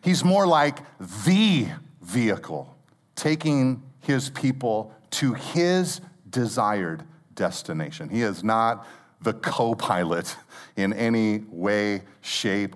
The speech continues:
or form, but the captain of our souls and the centerpiece of our lives. Now, in the passage in front of us today, Moses is going to continue his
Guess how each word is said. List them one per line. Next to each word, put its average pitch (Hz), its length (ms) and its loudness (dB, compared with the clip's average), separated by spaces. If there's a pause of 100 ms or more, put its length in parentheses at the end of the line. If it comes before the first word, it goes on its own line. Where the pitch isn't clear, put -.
or 92 120 -2
form, 95 420 -2
but 90 160 -4
the 95 80 -4
captain 123 1080 -2
of 107 400 2
our 92 240 2
souls 95 720 -2 (100)
and 95 480 -2 (440)
the 98 120 -4
centerpiece - 1300 -4 (440)
of 80 140 -2
our 80 140 0
lives. 71 520 -8 (960)
Now, 110 120 2
in 151 80 4
the 165 60 2
passage 135 480 2
in 120 120 2
front 123 240 2
of 120 80 2
us 117 160 -2
today, 98 320 0
Moses 117 540 0
is 101 280 -2
going 110 340 0
to 107 60 -2
continue 113 880 0
his 104 280 -8